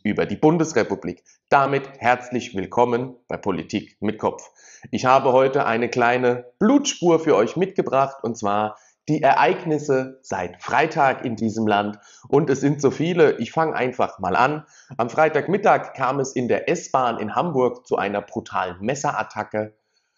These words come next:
Es sind zwei Tunesier im Alter von zweiundzwanzig und zweiunddreißig Jahren auf einen zwanzigjährigen Algerier losgegangen.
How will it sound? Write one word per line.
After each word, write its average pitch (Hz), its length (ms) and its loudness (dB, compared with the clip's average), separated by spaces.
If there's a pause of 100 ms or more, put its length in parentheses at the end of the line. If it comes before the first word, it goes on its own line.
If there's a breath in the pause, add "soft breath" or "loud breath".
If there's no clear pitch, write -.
(280)
Es - 220 -4
sind 123 260 -2
zwei 120 260 2
Tunesier 156 720 0
im 139 140 0
Alter 127 320 0
von 113 220 -6
zweiundzwanzig 131 920 -2
und 120 200 -8
zweiunddreißig 104 880 -4
Jahren 104 440 -2
auf - 200 -6
einen 98 280 -8
zwanzigjährigen 120 1400 -4
Algerier 113 960 0
losgegangen. 92 800 -8